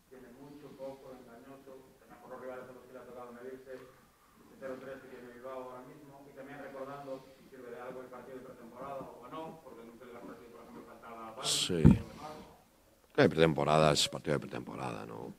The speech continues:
Speaker 2: no tiene nada que ver con la liga. Y, y bueno, tú en la pregunta ya, ya has dado implícita la respuesta, ¿no? Si juegas en casa de Gran Canaria, recibes a Tenerife y vas a Barcelona, pues lógicamente no es un calendario,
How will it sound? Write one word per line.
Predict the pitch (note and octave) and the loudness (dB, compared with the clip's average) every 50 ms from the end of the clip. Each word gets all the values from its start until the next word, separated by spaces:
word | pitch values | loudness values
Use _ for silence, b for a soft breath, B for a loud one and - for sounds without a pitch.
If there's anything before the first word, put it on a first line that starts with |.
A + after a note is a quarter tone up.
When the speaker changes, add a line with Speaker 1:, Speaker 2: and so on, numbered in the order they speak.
| - - B B B B B B B B B B B B B B B B - | -16 -20 B B B B B B B B B B B B B B B B -16
Speaker 2:
no | - C2 - | -14 -10 -4
tiene | - C#2+ C#2+ | -2 0 0
nada | C#2+ C#2+ | 0 0
que | - | -2
ver | C2+ C#2+ - - | -4 -4 -2 -4
con | C2+ A#1+ G#1 | -4 -4 -4
la | G1+ | 0
liga. | B1 D2 D2 C#2 B1 A1+ - - - - | 2 2 2 2 0 -4 -6 -10 -10 -6
Y, | B1+ A#1+ B1 C2 C2 C2+ | -4 -2 0 0 2 2
y | |
bueno, | C2+ C2+ C#2 C2+ C2+ B1+ B1 | 2 4 2 2 2 0 0
tú | - D2 C#2+ | 4 4 6
en | C#2+ C#2+ | 6 4
la | C#2 | 4
pregunta | - C#2+ C#2+ D2 D#2 D2 D2+ D2+ | 2 4 4 4 4 4 4 6
ya, | D2+ D2+ D2+ C#2+ C#2 B1 B1 C2+ C2 C2 | 6 8 6 6 4 0 -4 -6 -6 -4
ya | C#2 C2 | -4 -2
has | C2 - | -2 -2
dado | D2 C2+ C2 C2+ | -2 -2 -2 -4
implícita | C2+ C2 - E2 D2 - D2+ - C2+ | -2 2 2 4 4 2 0 -2 -4
la | B1+ C2 | -6 -6
respuesta, | - - - - - A2 G2+ E2 - - D2 | -8 -6 -6 2 6 6 6 6 4 -2 -10
¿no? | C#2 D#2 D#2+ D#2 C#2+ C2+ - - | -10 -10 -10 -12 -12 -14 -16 -14
Si | B1+ A#1+ B1 B1+ B1 - - | -12 -10 -10 -10 -8 -2 2
juegas | E2 D2+ D2 D2+ D2+ D2+ D2 D2 - - - B B B B B B B B B B B B B - | 4 4 6 6 4 4 2 2 0 0 -2 B B B B B B B B B B B B B -18
en | A1 A1 | -12 -6
casa | - B1+ - F2 D#2 | 0 0 2 2 2
de | |
Gran | D#2 D#2 D2+ D2 | 2 2 0 -2
Canaria, | - C#2 E2 F#2+ G2+ G#2 F#2 D#2 D2 | -2 2 6 8 10 10 10 8 6
recibes | C2+ C2+ - - D#2 C#2 - - | 2 -4 -4 -4 -4 -2 -2 -4
a | D2 | -6
Tenerife | - D2 D2 D2+ E2 F#2+ G2+ F#2+ - - D2+ | -6 -6 -2 2 6 8 8 8 6 4 -4
y | B1+ | -2
vas | A#1 B1 C2+ - | -2 -4 -4 -4
a | D2 | -4
Barcelona, | C2+ C#2 - - F2 D#2+ F2 F#2 F#2 F2+ | -4 -4 -2 0 0 2 2 2 0 -2
pues | E2+ - - D2 | -4 -6 -8 -8
lógicamente | D2+ C#2 - - - D2+ D2+ D#2 C#2 D#2 | -8 -8 -8 -6 -4 -2 -2 0 0 0
no | E2+ E2+ | -2 -2
es | - - | 0 -2
un | F2 | -4
calendario, | D#2 C2 C#2 D2+ D2+ D#2 D2+ C#2+ C#2+ C#2+ D2 D2 D2+ | -4 -2 -2 -2 0 0 0 2 2 4 4 4 2